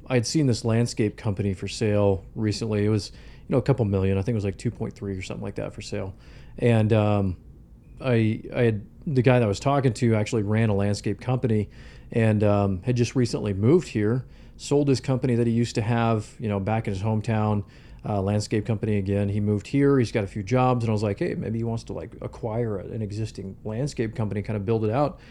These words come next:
And, um, I showed it to him. I was like, "Hey, I don't know if this is, you know, making money or not, but, you know, here's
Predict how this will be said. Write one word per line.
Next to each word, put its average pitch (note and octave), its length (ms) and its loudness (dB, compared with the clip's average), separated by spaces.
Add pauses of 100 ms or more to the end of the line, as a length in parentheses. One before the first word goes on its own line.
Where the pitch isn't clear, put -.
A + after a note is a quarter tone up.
(360)
And, A#2 280 6
um, A2 320 6
I A#2+ 40 0
showed C#3 200 4
it C3 80 0
to C3+ 100 2
him. A#2 60 4
I - 20 2
was A2+ 80 2
like, A2+ 140 2
"Hey, D#3 120 4
I C3 60 4
don't C#3 100 2
know C3 100 6
if A#2+ 80 2
this A#2 140 -2
is, G#2 140 0
you A2 80 2
know, G#2+ 80 2
making A2+ 260 2
money A#2 220 2
or G#2+ 60 2
not, A#2+ 260 0
but, G#2 160 -6
you A#2 100 -4
know, G2+ 120 -2
here's A2+ 360 -2